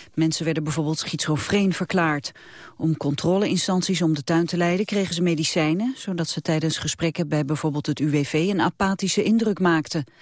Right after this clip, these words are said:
Het geld, soms tienduizenden euro's per jaar, werd verdeeld onder de betrokkenen. De fraude zou vier jaar lang niet zijn opgemerkt.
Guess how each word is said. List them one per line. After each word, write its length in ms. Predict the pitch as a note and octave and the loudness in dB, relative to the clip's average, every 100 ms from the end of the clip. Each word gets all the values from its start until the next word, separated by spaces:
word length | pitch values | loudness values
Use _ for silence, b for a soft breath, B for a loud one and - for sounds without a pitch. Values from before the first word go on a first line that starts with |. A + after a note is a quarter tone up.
| B B B B B | B B B B B
Het 140 | - - | -4 0
geld, 320 | G3 G3+ - | 0 0 -2
soms 320 | - F3 - | -2 0 0
tienduizenden 680 | - A3+ A3 G#3 G3 G3 D3+ | 2 2 4 2 0 -2 0
euro's 300 | F3+ F3 - | 0 -2 -2
per 120 | F3 | -2
jaar, 300 | E3 F3 A3+ | 0 0 2
werd 220 | A3 G3 | 0 0
verdeeld 460 | - E3+ G3+ F#3 - | -2 0 0 0 -2
onder 240 | E3+ E3+ | 0 0
de 120 | D#3 | 0
betrokkenen. 600 | C#3+ F3 F3 E3 D#3+ D3 - B B B B | -2 0 0 2 2 0 -2 B B B B
De 100 | D3+ | -8
fraude 380 | - E3+ D#3 D3+ | -2 0 0 0
zou 200 | D3+ C3+ | -2 -2
vier 260 | - G#3+ | 2 4
jaar 160 | A3+ F#3+ | 4 2
lang 220 | E3 D3+ | 0 2
niet 200 | D#3 F3 | 2 2
zijn 200 | F#3+ E3 | 0 0
opgemerkt. 680 | A#2+ - D3+ C3+ C3 - - | -2 0 0 0 -2 -6 -12